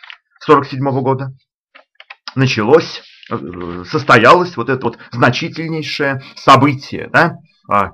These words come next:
Иван четвёртый торжественно венчался и принял новый титул царя. Церемония была разработана, была разработана митрополитом Макарием, глава русской церкви с тысяча пятьсот сорок второго по тысяча пятьсот шестьдесят третий год. Царями на Руси называли византийских императоров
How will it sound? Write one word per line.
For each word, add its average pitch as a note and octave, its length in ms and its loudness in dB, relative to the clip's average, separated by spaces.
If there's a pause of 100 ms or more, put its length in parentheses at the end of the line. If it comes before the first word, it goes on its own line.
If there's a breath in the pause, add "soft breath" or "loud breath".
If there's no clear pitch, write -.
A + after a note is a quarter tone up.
Иван C3 240 2
четвёртый - 640 -6 (160)
торжественно A#2+ 520 0
венчался C3+ 560 -2
и A#2+ 40 -4
принял C#3 300 -4
новый A#2 240 0
титул - 420 -10
царя. G2+ 420 0 (400 loud breath)
Церемония E3 560 4
была A2+ 480 2
разработана, G2+ 800 -2 (560 soft breath)
была A#2+ 320 4
разработана A#2 760 0 (120)
митрополитом A2 800 -4
Макарием, F#2 540 -2
глава A#2+ 260 4
русской G#2 280 -6
церкви D3+ 360 0
с C3+ 80 -14
тысяча B2+ 320 -4
пятьсот G#2 340 -10
сорок - 220 -14
второго B2 540 -6
по C3 100 0
тысяча A#2+ 300 -6
пятьсот D#3 360 -2
шестьдесят C#3+ 420 -2
третий - 280 -14
год. - 160 -18 (640 loud breath)
Царями G#3 380 8
на F#3 120 4
Руси D#3+ 280 0
называли D#3 440 4
византийских C3 640 -2
императоров C3+ 640 2